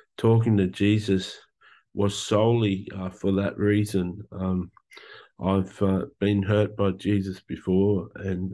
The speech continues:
uh, well, felt hurt by Jesus before. Uh, Jesus doesn't do anything to hurt us, um, but, uh, it's the way we perceive things. But I felt I'd been hurt by him and, uh, withdrew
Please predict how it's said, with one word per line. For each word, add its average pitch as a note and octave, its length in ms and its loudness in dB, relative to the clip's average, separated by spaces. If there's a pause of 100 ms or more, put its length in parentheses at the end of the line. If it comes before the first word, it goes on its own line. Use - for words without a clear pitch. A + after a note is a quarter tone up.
uh, F#2 300 -4
well, G2 280 -2
felt - 480 -2
hurt G2 320 2 (540)
by F#2+ 180 2
Jesus F#2+ 500 0
before. F#2 680 -2
Uh, - 140 -10 (100)
Jesus G2 400 0
doesn't F#2 360 -2
do F#2+ 140 2
anything F#2 480 -2 (120)
to E2 100 -2
hurt G2 320 2
us, F2+ 320 -4 (580)
um, F2+ 360 -4 (180)
but, - 300 -6
uh, F#2 200 2
it's - 120 -10
the G2 140 -2
way G2 260 2
we F#2 180 2
perceive G2+ 640 -2
things. F#2 420 -4
But E2+ 180 -6 (200)
I F#2+ 320 -2 (520)
felt A#2 300 6
I'd G2 260 2
been F#2+ 220 2
hurt G2+ 380 0
by F2 240 -2
him F#2 360 -2 (120)
and, F2+ 400 -8
uh, F2+ 300 -4
withdrew F#2+ 760 2